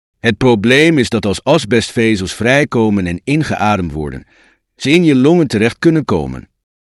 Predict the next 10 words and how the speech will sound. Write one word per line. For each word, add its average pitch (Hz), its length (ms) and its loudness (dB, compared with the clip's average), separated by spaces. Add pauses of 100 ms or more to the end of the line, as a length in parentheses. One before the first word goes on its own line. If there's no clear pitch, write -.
(100)
Dat 120 180 -2
kan 151 200 4
op 104 120 0
lange 131 280 2
termijn 107 500 0
ernstige 147 520 -2
ziektes 104 360 -4
veroorzaken, 85 840 -2 (560)
zoals 113 280 -2
asbestose, 117 840 -2